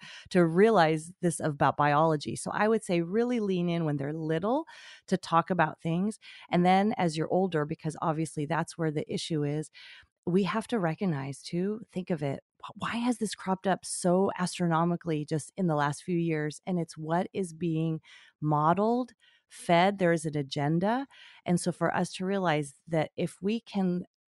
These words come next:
a-, and again, this is why I really advocate not giving a smartphone or social media to a upper elementary school student, middle school student, because this is what they're being fed day in, day out.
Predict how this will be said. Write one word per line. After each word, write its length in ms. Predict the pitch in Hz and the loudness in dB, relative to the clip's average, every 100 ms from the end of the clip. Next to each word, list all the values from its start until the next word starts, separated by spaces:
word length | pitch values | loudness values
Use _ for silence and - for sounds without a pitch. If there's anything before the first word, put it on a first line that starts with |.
| - | -6
a-, 140 | - | -2
and 140 | 180 175 | -2 -2
again, 340 | 170 180 160 | 0 2 2
this 180 | 156 - | 0 -2
is 120 | 202 | -4
why 180 | 165 165 | 0 2
I 80 | 160 | 2
really 340 | 151 160 165 | 0 0 0
advocate 480 | - 156 156 - 156 | -2 -2 -4 -4 -4
not 440 | 156 151 139 - 175 | 0 0 0 -2 -4
giving 440 | 170 170 165 175 - | -2 -2 -4 -4 -10
a 40 | |
smartphone 580 | - - 156 - 156 151 | -10 -2 -2 -2 -4 -4
or 100 | - | -6
social 360 | - 147 - 143 | -6 -6 -4 -2
media 440 | 143 151 160 175 - - - - | -2 -2 -4 -4 -10 -20 -20 -2
to 240 | 170 156 - | 2 2 0
a 360 | 165 151 143 143 | 0 2 0 -2
upper 260 | 170 - 151 | -6 -2 -2
elementary 500 | 143 135 151 165 202 | -2 -2 -2 -2 -6
school 240 | - 190 | -6 -6
student, 460 | 180 - 175 170 - | -6 -4 -2 -2 -4
middle 300 | 151 147 156 | -4 -2 -4
school 240 | - 175 | -4 -6
student, 400 | 160 - 165 165 | -6 -4 -4 -4
because 300 | - - 156 | -8 -6 -6
this 200 | 143 151 | -4 -4
is 100 | 185 | -4
what 140 | 170 - | -6 -6
they're 80 | 160 | -4
being 220 | 156 160 | -4 -4
fed 340 | - 151 147 - - - - | -4 -4 -4 -10 -20 -12 2
day 280 | 170 165 | 4 4
in, 260 | 160 151 156 - | 2 0 -2 -4
day 240 | 165 147 143 | 0 2 4
out. 260 | 135 143 | 2 0